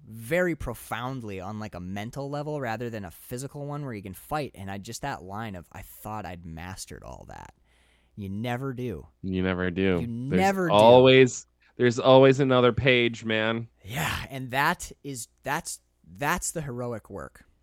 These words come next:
Speaker 1: That is what makes a hero right there for
Speaker 2: Mm-hmm.
Speaker 1: me, is, like, w-, when you're challenged and pushed rather than, rather than fighting or running.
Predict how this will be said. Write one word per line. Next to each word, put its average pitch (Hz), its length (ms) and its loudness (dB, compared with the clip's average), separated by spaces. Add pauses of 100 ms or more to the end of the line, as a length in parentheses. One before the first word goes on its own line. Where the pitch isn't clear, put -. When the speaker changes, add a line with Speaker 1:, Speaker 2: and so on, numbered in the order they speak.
(240)
Speaker 1:
That 135 280 0
is 143 140 -8
what 127 100 -10
makes 120 240 -10
a 107 40 -14
hero 98 640 -12
right 101 240 -8
there 98 180 -8
for 101 180 -12
Speaker 2:
Mm-hmm. 104 140 -6
Speaker 1:
me, 95 340 -10
is, 107 240 -10
like, 101 460 -10 (720)
w-, 113 160 -20
when 127 320 -10
you're 110 160 -8
challenged 139 680 -10
and 107 180 -12
pushed 110 420 -8
rather 110 440 -6
than, 101 480 -12 (600)
rather 120 560 -4
than 110 160 -10
fighting 110 680 -8
or 101 260 -10 (240)
running. 104 540 -8